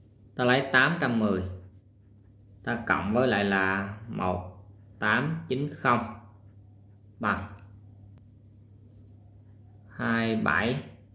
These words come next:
không không. Này là đang là tính theo kg.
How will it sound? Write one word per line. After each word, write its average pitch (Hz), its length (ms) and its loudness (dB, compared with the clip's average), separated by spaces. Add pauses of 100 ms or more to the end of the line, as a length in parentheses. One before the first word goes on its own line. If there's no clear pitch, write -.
(640)
không 110 440 -2
không. 113 400 0
Này 113 120 -2
là 101 140 0
đang 110 200 4
là 107 220 2
tính 139 120 0
theo 135 160 0
kg. 113 300 2